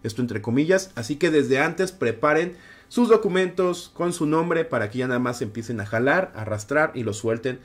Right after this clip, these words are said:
y ya se esté cargando el documento. Regularmente en estos, eh, formularios te llega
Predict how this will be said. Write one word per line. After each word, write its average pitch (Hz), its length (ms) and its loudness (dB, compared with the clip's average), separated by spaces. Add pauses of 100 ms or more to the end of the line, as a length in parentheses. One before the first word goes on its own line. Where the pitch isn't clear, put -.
(260)
y 110 100 -8
ya 104 160 -2
se 107 240 -2
esté 101 320 -6
cargando 98 400 -4
el 98 60 -2
documento. 151 540 -2 (840)
Regularmente 214 560 4
en 208 60 4
estos, 202 380 4 (360)
eh, 135 120 0
formularios 190 840 4
te 139 120 0
llega 151 460 0